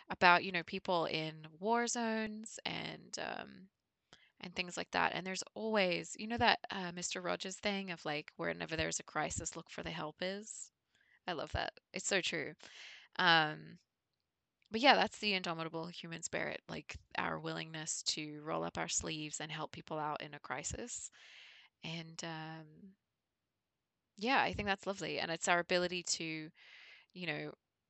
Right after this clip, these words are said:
when we are in the midst of, like,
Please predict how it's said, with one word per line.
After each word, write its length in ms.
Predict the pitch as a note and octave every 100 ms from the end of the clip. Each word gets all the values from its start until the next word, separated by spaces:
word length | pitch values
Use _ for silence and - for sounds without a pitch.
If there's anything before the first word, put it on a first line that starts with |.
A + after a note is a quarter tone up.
| _ _ _ _ _ G3
when 280 | F#3 F#3 F3+
we 160 | E3+ E3+
are 560 | E3 D#3+ D#3 D#3+ F#3+ - _ _
in 600 | F#3 E3 D#3+ D#3+ D#3 E3 - _ _ _ _ _ _ _ _ _ _ _ _ _ _ -
the 140 | F#3
midst 480 | F3 F3 E3+ - -
of, 200 | D#3+ D3+
like, 300 | D#3 D3 -